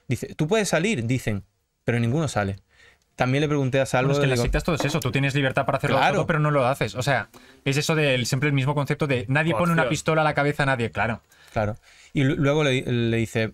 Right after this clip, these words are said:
Speaker 1: eh, "Tú, eh, te sentías aislado allí, te acordabas de tu familia y tal". Dice, "Pues había, mm, día-, pasaba los días, los días y la verdad es que ni llamaba a mi familia porque no".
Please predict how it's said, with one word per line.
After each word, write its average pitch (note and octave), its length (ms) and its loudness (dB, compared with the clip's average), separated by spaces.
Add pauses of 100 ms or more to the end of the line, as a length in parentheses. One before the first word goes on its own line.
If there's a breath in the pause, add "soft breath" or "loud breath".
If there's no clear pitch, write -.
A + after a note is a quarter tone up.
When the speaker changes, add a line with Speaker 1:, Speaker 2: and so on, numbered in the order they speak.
(120)
Speaker 1:
eh, B2 380 0 (280 loud breath)
"Tú, F#3 320 0 (100)
eh, B2+ 240 2
te B2 100 -4
sentías D3 360 0
aislado C#3 400 2
allí, C3+ 220 0
te C3 80 0
acordabas A#2+ 300 0
de C#3+ 40 -6
tu D#3+ 60 -4
familia C3 480 0
y - 20 -4
tal". D3+ 240 -2 (320 soft breath)
Dice, A#2 220 0
"Pues A#2 240 -2
había, F3+ 520 0
mm, B2 440 -6
día-, D3+ 220 -2 (120)
pasaba B2+ 320 0
los F3+ 100 2
días, F#3 140 2
los E3+ 140 0
días G3+ 180 0
y G3 40 0
la D3+ 80 2
verdad A#2+ 140 2
es - 60 -8
que E3+ 80 -2
ni F3+ 100 0
llamaba D3 340 0
a - 20 -2
mi D#3+ 100 -2
familia E3+ 420 -2
porque C3 280 -4
no". D3+ 240 0